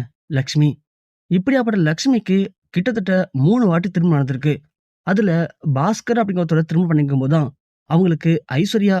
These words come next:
அப்படிங்கிற ஒரு மகள் பிறந்திருக்காங்க. ஐஸ்வர்யாவும் ஒரு சில படங்கள்ல ஹீரோயினா நடிச்சாங்க. அதன் பிறகு கிடைக்கக்கூடிய எல்லா வாய்ப்பையும் பயன்படுத்தி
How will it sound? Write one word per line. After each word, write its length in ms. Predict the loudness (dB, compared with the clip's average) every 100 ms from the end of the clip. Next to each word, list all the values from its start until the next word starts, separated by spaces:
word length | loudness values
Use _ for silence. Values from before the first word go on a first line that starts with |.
| -2
அப்படிங்கிற 340 | -2 0 0 -2 -4 _ _ -2
ஒரு 180 | 2 2
மகள் 280 | 2 2
பிறந்திருக்காங்க. 460 | 0 -2 -2 0 0 -2 -8 _ _ _ _
ஐஸ்வர்யாவும் 520 | -4 0 0 0 0
ஒரு 80 | -2
சில 160 | -2 -2
படங்கள்ல 340 | 0 0 0
ஹீரோயினா 400 | 0 0 0 2
நடிச்சாங்க. 360 | 0 0 0 2 0 -2 _ _ _
அதன் 240 | -2 0 0
பிறகு 320 | 0 -2 0 -2 -4 -4
கிடைக்கக்கூடிய 560 | -2 -2 -2 0 2 2 0
எல்லா 400 | -4 0 2 2 0
வாய்ப்பையும் 380 | 0 -2 -2 -2
பயன்படுத்தி 480 | 0 0 0 0